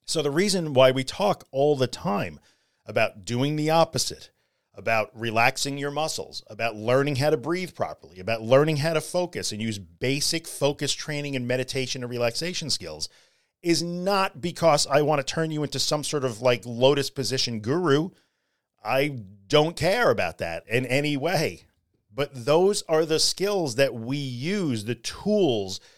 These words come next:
that we use to speak to our anxiety. How do I talk to my anxiety?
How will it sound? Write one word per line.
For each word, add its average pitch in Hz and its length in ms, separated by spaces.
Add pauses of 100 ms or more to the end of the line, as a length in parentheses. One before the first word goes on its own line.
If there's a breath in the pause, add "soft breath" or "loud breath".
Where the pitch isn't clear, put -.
(160 soft breath)
that 131 220
we 123 140
use 120 580
to 117 140
speak - 640
to 143 200
our 107 180
anxiety. 90 640 (540)
How 151 380
do 160 200
I 165 100
talk 117 360
to 113 80
my 110 200
anxiety? 101 600